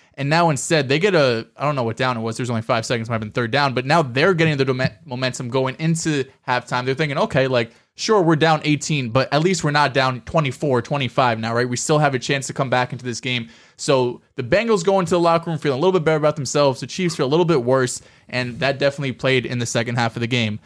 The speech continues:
Um, I also think you mentioned the defensive coordinator. It was also interesting how they were playing their spies with him.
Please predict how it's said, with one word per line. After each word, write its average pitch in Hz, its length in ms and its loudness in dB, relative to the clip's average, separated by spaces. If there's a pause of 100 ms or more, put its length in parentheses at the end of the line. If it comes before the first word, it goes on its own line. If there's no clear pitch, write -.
(400)
Um, 117 440 0
I 123 120 2
also 160 340 4
think 143 560 -4 (240)
you 147 160 -2
mentioned 139 400 -2
the 127 100 2
defensive 123 440 -4
coordinator. 151 680 2 (840)
It 165 40 -2
was 160 140 2
also 175 320 2
interesting 165 340 -2
how 135 220 2
they 131 140 2
were 131 120 4
playing 135 380 -2
their 117 140 0
spies 120 360 0
with 131 120 -6
him. 147 260 0